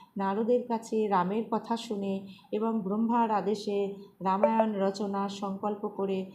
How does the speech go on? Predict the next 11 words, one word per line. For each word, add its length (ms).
ধ্যানে 420
নিমগ্ন 520
হলেন। 400
মহামতি 580
বাল্মীকি 880
তখন 520
যোগবলে 600
রামের 560
জীবনের 440
সমস্ত 680
ঘটনাবলী 760